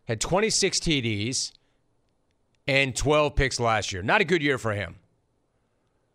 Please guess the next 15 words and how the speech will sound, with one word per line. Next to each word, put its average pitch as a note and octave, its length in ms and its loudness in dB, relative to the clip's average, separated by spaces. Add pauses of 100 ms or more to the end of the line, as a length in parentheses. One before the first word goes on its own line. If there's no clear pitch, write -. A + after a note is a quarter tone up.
(180)
But D#3 140 0
not G#3 320 0 (300)
twelve D#3+ 520 2
T C#3 260 2
Ds C3+ 400 0
and A#2 200 -6
twenty-six C#3 640 -2
picks. - 540 -4 (2000)
And D3+ 440 0
one F3+ 380 2
year C3+ 580 0 (100)
removed C#3+ 500 0
from C3 140 -4
going B2 220 0
back-to-back A2+ 680 2